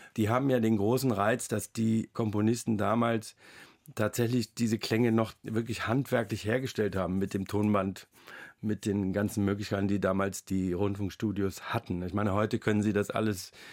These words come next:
im Computer abrufen, aber ich finde, es hat eine Körperlichkeit, die Klänge. Ich mag die einfach, ich höre da einfach wahnsinnig gern hin.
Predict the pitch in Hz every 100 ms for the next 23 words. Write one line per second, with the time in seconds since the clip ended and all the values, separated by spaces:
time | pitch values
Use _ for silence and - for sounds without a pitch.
0 | - - 107 98 90 104 92 92 98 -
1 | 98 87 101 92 104 - 117 110 - 113
2 | 113 107 - 101 - 113 107 - 104 104
3 | 104 - 95 104 - 104 104 98 - 92
4 | 98 135 - 113 95 98 104 107 117 117
5 | 104 104 92 98 117 127 117 - 104 95
6 | 95 139